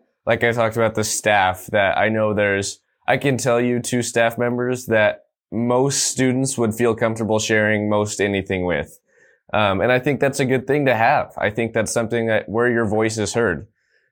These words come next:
And I will agree with Malia that there's topics that are undiscussed. Um, you know, there's maybe not the time or place.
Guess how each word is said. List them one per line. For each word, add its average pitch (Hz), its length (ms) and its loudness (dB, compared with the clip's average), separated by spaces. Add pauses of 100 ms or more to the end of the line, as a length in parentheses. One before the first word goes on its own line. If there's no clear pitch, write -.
And 127 360 2
I 139 100 4
will 165 180 2
agree 151 240 2
with 156 220 0
Malia 135 400 2
that 98 180 0
there's 117 220 -2
topics 120 500 -2
that 123 160 2
are 117 140 4
undiscussed. 113 960 -2
Um, 90 520 -2 (840)
you 123 100 2
know, 120 200 2
there's 117 260 0
maybe 117 240 2
not 113 400 0
the 107 320 0
time 117 340 0
or 110 220 0
place. 110 680 -2